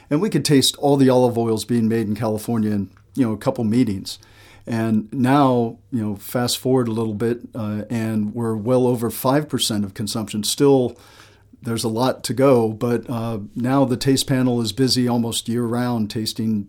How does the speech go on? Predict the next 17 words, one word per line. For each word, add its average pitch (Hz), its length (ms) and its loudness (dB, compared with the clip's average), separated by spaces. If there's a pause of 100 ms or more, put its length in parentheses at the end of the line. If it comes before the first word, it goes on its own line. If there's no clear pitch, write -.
just - 200 -8
fantastic 113 600 -6
California 110 560 -4
olive 107 300 -4
oil. 104 200 -4
So 113 360 -2 (320)
we're 127 140 2
seeing 151 680 4 (340)
exactly 143 580 2
what 131 200 2
we 131 140 0
predicted 123 580 -2
when 113 160 -4
we 117 120 -2
started 123 420 -2
this 110 160 -6
business, 113 580 -2